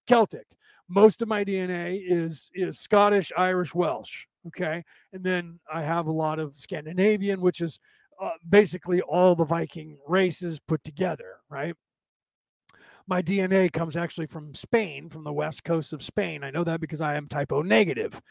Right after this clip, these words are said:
And that is only ten percent of the population of the world. And the largest percentage of that, all of typo and typo negative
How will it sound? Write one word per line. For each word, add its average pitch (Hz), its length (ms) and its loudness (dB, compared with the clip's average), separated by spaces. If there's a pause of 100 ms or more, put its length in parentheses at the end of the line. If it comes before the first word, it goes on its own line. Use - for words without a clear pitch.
(500)
And 185 180 4
that 180 280 4
is 160 180 0
only 170 160 0
ten 180 180 2
percent 165 240 -2
of 160 60 -2
the 156 60 -2
population 156 600 0
of 139 80 -20
the 147 60 -8
world. 196 400 10
And 156 160 -8
the 156 80 0
largest 165 400 4
percentage 165 480 -2
of 214 240 8
that, 175 260 2 (420)
all 247 360 12
of 175 200 2 (240)
typo 180 460 6
and 170 100 0
typo 165 300 0
negative 160 540 -6